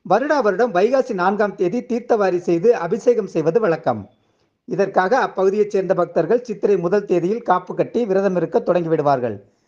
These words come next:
இந்த முறை அப்பகுதியில் அமைந்துள்ள பாதாள செம்பு முருகனுக்கு தீர்த்தம் எடுத்து வந்து அபிஷேகம் செய்ய ஊர் பொதுமக்கள் முடிவு செய்தனர். அதனை முன்னிட்டு வைகாசி நான்காம் தேதி செய்ய வேண்டிய தீர்த்தவாரியை வைகாசி ஒன்றாம் தேதி செய்யலாம் என்று முடிவு செய்தனர்.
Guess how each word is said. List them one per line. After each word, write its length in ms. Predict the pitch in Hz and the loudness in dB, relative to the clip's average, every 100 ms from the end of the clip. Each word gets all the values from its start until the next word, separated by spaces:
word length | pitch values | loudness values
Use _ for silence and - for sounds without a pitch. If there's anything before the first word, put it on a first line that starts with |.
| _ _ _ - | _ _ _ -6
இந்த 220 | 254 262 | 0 2
முறை 280 | 269 285 254 | 2 2 0
அப்பகுதியில் 540 | 208 233 254 269 262 | -4 0 2 0 -2
அமைந்துள்ள 520 | 202 202 214 196 220 | -2 -2 0 0 0
பாதாள 460 | 170 180 233 262 254 | 0 2 2 2 0
செம்பு 240 | 226 208 | -2 -4
முருகனுக்கு 600 | 196 190 185 180 214 233 | -2 0 0 -2 -2 -4
தீர்த்தம் 420 | - 240 254 240 | -4 -4 0 2
எடுத்து 280 | 185 165 165 | 4 2 0
வந்து 320 | 165 151 233 | 0 4 2
அபிஷேகம் 540 | 196 180 233 269 202 170 | 2 -2 0 0 0 -4
செய்ய 540 | 180 151 190 247 - _ _ - | -4 2 2 0 -6 _ _ -8
ஊர் 260 | 185 339 | -2 0
பொதுமக்கள் 480 | 339 214 190 - 214 | 2 0 0 0 0
முடிவு 280 | 175 185 196 | 0 0 2
செய்தனர். 440 | 190 147 147 226 - - _ _ | 2 2 4 2 0 -16 _ _
அதனை 340 | - 233 262 254 | 0 0 2 0
முன்னிட்டு 380 | 262 285 294 262 180 | 0 -2 0 0 2
வைகாசி 460 | 196 269 277 269 | 2 2 0 -2
நான்காம் 400 | 190 196 214 202 | -2 0 0 -2
தேதி 240 | 208 208 226 | 0 -2 -2
செய்ய 280 | 185 190 | -2 -2
வேண்டிய 300 | 185 175 185 - | -2 0 -2 0
தீர்த்தவாரியை 680 | 202 202 180 170 156 202 254 - _ _ - | -2 0 2 2 0 -2 -2 -10 _ _ 0
வைகாசி 460 | 180 214 202 196 170 | 2 2 0 0 -4
ஒன்றாம் 340 | 196 269 247 | 0 2 0
தேதி 200 | 208 202 | 0 -2
செய்யலாம் 400 | 202 180 185 196 | -2 -2 0 0
என்று 220 | 170 170 | -2 -2
முடிவு 260 | 233 208 202 | -2 0 0
செய்தனர். 600 | 190 160 147 123 - | -2 -2 0 -2 -4